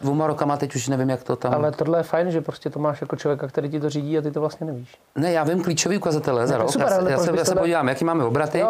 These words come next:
Speaker 2: jo, jo,
Speaker 1: jaký
Speaker 2: jo.
Speaker 1: máme náběry, kolik procent máme exkluzivních smluv, jakou máme průměrnou zakázku, jestli nám roste nebo ne. A když nám roste, tak neřeším, tak neřeším ty další věci, no. Jako já sleduju ty klíčové ukazatele té
Speaker 2: Hezky,
Speaker 1: firmy.
Speaker 2: hezky.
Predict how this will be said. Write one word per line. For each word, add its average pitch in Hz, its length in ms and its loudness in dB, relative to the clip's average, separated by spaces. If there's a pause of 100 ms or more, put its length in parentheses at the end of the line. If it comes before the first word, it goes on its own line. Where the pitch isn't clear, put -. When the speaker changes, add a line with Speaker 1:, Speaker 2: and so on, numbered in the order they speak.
(160)
Speaker 2:
jo, 180 80 2
jo, 196 60 4
Speaker 1:
jaký 196 240 4
Speaker 2:
jo. 170 60 0
Speaker 1:
máme 165 140 2
náběry, 143 340 2
kolik 160 200 0
procent 160 240 0
máme 151 180 0
exkluzivních 139 560 0
smluv, 151 380 -2 (240)
jakou 147 240 -2
máme 156 220 0
průměrnou 147 360 0
zakázku, 139 520 0
jestli 151 240 0
nám 127 140 2
roste 123 240 0
nebo 120 180 2
ne. 135 320 0 (1160)
A 143 80 0
když 156 140 0
nám 156 140 0
roste, 143 220 -2
tak 151 120 0
neřeším, 151 640 0 (1200)
tak 131 120 -2
neřeším 139 360 0
ty - 80 0
další 131 240 0
věci, 117 200 -4
no. 107 160 -6 (120)
Jako 127 260 -2
já 143 140 2
sleduju 156 420 -2
ty 151 60 -2
klíčové 143 280 0
ukazatele 127 400 0
té 131 100 -4
Speaker 2:
Hezky, 127 160 -4
Speaker 1:
firmy. 117 180 -2 (260)
Speaker 2:
hezky. 131 280 -12